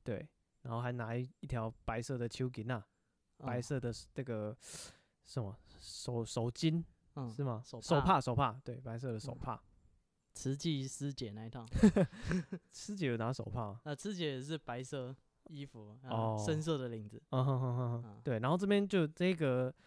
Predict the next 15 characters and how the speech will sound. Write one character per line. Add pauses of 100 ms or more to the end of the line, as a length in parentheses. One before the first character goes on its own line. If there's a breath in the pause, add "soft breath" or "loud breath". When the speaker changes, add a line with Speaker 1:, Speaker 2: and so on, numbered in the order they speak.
Speaker 2:
也
吃
素，
吃
槟
榔。
Speaker 1:
这
边
的
说
法
就
讲
说，
OK，